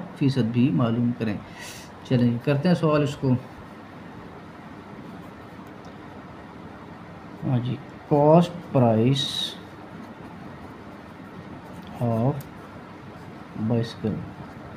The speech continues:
ये है जी थर्टी टू थाउजेंड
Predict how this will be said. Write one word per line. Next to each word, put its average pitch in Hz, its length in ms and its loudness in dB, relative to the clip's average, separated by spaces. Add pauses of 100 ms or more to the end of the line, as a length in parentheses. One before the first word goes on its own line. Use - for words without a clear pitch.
(2500)
ये 147 240 6
है 127 280 10
जी 120 180 8 (360)
थर्टी 175 500 8 (100)
टू 170 120 8 (140)
थाउजेंड 120 720 8